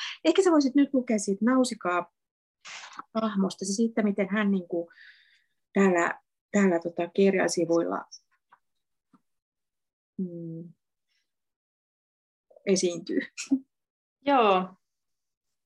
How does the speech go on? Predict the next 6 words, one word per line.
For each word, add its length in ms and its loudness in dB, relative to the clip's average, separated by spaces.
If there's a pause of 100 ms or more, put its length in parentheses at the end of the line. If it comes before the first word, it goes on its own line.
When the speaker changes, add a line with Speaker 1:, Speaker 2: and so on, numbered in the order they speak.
(320)
Speaker 2:
Joo, 100 4
ehkä 200 -2
mä 160 0
voisin, 600 0
tota, 520 2 (3000)
lukea, 760 -2